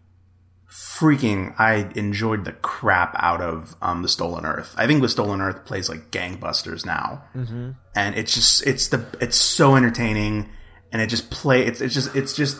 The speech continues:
Speaker 1: it's this blockbuster in the best way, and it's so
Speaker 2: Oh, yeah.
Speaker 1: entertaining. And that cold open, where just every, you know, just, like, setting up the pieces is so epic.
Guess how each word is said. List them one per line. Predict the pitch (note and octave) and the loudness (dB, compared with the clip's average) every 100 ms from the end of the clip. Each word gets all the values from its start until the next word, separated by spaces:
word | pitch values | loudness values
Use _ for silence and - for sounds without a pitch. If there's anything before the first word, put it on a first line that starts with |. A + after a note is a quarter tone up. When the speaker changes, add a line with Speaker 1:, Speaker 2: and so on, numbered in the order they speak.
| - | -6
Speaker 1:
it's | B2+ C#3 | -4 -2
this | A#2+ | -2
blockbuster | A#2 A2+ A#2+ - A#2 - A#2+ | 2 4 4 2 0 2 0
in | G#2+ | 0
the | G#2 | 0
best | - G2 - | 2 2 0
way, | G#2 G2+ F#2 F#2 | -2 -2 0 0
and | F#2+ | -2
it's | - | 0
so | - A#2 | 4 4
Speaker 2:
Oh, | |
yeah. | G#2+ | 2
Speaker 1:
entertaining. | F#2+ G#2 G2 G2 - - | -2 -2 -4 -6 -12 -2
And | C3 | 2
that | A2+ | 2
cold | - G#3 F#3 | 6 8 8
open, | B2 C3 D#3 D#3+ F3 E3 - _ _ _ _ _ _ _ _ _ | 8 6 6 4 2 -2 -18 _ _ _ _ _ _ _ _ _
where | - C#3 | 2 4
just | C3 A#2+ | 4 0
every, | A#2+ A#2 B2+ | 0 4 4
you | C3 C#3 | 6 6
know, | A#2+ | 6
just, | A#2 - - - | 4 2 -2 0
like, | A#2 A2 | 0 0
setting | A2+ - - A#2+ A#2 | -2 0 2 2 2
up | A#2 | 0
the | G2+ | -4
pieces | - A#2 A2+ A#2 A2 | -2 -2 0 0 0
is | G#2 | 0
so | - D#3 D3 | 2 2 2
epic. | C#3 C3+ C3+ B2+ - | 0 2 2 2 -2